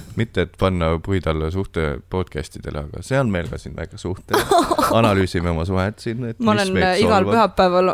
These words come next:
Speaker 2: meie <laughs> suhet analüüsinud igal
Speaker 1: <laughs> Aa, jah. Aa, jah. Pe-, plaagi ka siis oma projekti.
Speaker 2: Ei.
Speaker 1: Ma mõtlesin,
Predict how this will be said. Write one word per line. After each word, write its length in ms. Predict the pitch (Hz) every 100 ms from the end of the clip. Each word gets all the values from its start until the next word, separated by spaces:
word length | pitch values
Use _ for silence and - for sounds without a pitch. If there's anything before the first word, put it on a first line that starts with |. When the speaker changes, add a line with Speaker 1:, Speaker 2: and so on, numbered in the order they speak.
| -
Speaker 2:
meie 300 | 196 185 185 214 -
<laughs> 260 | - - -
suhet 340 | 226 208 -
analüüsinud 640 | 196 202 - 185 - 170 190
igal 220 | 180 170
Speaker 1:
<laughs> 60 | 120
Aa, 20 | -
jah. 160 | 123 - - - -
Aa, 160 | 120 113
jah. 160 | 127 120 - -
Pe-, 220 | 127 127
plaagi 400 | 113 160 151 135
ka 140 | 143 143
siis 240 | 117 87 - - - - - - - - - 101
oma 180 | 95 92 87 - - - _ - - -
projekti. 480 | - 104 - - - - - - - - - - -
Speaker 2:
Ei. 160 | 427 370 - - - - - - - _ - - - - - - - - - - - - - - - - -
Speaker 1:
Ma 80 | 104
mõtlesin, 380 | 104 - 92